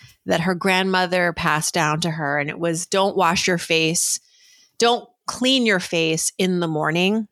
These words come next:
because overnight your skin rejuvenates." And just like you explained, there's sort of, like, all these protective ingredients on the skin when you, especially when you wake up in the morning, like,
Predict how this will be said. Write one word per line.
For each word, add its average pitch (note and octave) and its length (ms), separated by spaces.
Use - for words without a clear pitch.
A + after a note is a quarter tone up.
because F3 400
overnight F#3 560
your F3 140
skin F3 280
rejuvenates." D#3+ 840
And D#3+ 520
just F3 240
like D#3+ 160
you D#3+ 80
explained, D#3+ 840
there's D#3 340
sort D#3+ 220
of, D#3 180
like, D3 260
all D#3+ 120
these D#3+ 160
protective D#3+ 760
ingredients E3 840
on E3+ 200
the D#3+ 80
skin E3+ 320
when E3 160
you, E3 160
especially F#3 340
when F3 80
you E3+ 60
wake D#3+ 140
up D#3+ 140
in D#3+ 80
the E3 60
morning, D#3 360
like, D3+ 260